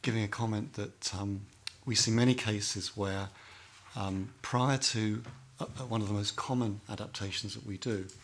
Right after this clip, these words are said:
which is the replacement of bathrooms with level floor access showers. Previously, um,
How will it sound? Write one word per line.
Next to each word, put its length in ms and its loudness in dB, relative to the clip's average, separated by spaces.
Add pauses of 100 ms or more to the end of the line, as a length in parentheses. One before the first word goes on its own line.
(440)
which 300 -6
is 180 -2
the 60 -2
replacement 520 0
of 120 -10
bathrooms 720 -2
with 240 -4
level 240 0
floor 340 -4
access 340 -4
showers. 680 -2 (1120)
Previously, 680 4 (460)
um, 240 0